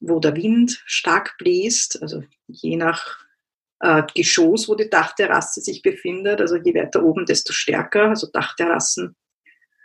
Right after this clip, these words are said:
äh, in Kaisermühlen auf einem Hochhaus oben, das sind also extreme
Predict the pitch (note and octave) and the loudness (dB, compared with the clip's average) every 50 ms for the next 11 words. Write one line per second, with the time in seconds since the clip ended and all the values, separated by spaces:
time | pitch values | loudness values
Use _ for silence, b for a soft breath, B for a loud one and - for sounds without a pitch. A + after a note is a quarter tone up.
0 | b _ - G#3 G3 F#3 F3+ F3+ F3+ - - - G3+ G3 - F#3+ E3 - G#3+ G3 | b _ -6 -6 -4 -2 -2 -2 -2 -4 -4 -4 -4 0 4 4 4 4 4 2
1 | F#3+ F#3 G#3 A3 A3+ A#3 A#3 A#3+ B3 B3 B3 - A#3+ - - - - G#3+ F#3 F3+ | 2 2 4 4 4 6 6 6 4 4 2 -2 -2 -2 -2 0 0 0 0 0
2 | F3 - F#3 F#3+ - - A3 G#3+ G#3+ - - G3 G3 A3 A3 G#3+ G#3 G3 - - | 4 4 4 4 6 6 4 4 4 4 2 2 2 4 4 4 2 2 0 -4
3 | G3 F#3+ G3 G3 - - - - A2+ - - - - D#3+ F3 F3+ F3+ F3+ | -8 -12 -14 -14 -12 -10 -8 -8 -8 -8 -8 -4 -4 -4 -4 -4 -6 -10